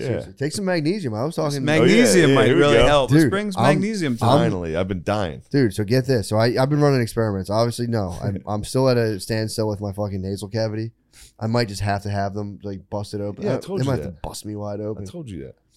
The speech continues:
Speaker 1: I thought I, dude, I thought I made gains.
Speaker 3: You thought you could press this
Speaker 1: Just,
Speaker 3: at
Speaker 1: well,
Speaker 3: night, and eventually it would
Speaker 1: I mean, dude, it's, it's not bad. It's getting better.
Speaker 3: It's the exact same.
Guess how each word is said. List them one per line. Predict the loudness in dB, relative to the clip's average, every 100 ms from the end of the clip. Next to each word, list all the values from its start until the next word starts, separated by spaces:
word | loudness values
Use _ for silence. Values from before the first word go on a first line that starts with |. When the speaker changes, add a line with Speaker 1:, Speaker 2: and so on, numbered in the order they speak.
| _ _ _
Speaker 1:
I | -10
thought | -4 -2 -2
I, |
dude, | 0 0
I |
thought | 0 0 0
I |
made | 0 0 -2
gains. | -2 0
Speaker 3:
You |
thought | 2 2
you | 0
could | -6 -10
press | -2 -2 -2
this | -4 -4 -4 -8 -16 _ _ _
Speaker 1:
Just, | -8 -6
Speaker 3:
at | -2
Speaker 1:
well, | 2 2
Speaker 3:
night, | 2 -4 _ -8
and | -6
eventually | -4 -4 -6 -6 -6
it |
would | -8 -4
Speaker 1:
I |
mean, | 2 2 2
dude, | 0 0
it's, | 0 -4 -14 _ -20 -20 -20 -20 _ _
it's | -4
not | 0 2
bad. | 4 4 4
It's | 0 -4
getting | -2 0
better. | 0 0 0
Speaker 3:
It's | -4
the | -8
exact | -8 -4 -4 -4
same. | -12 -16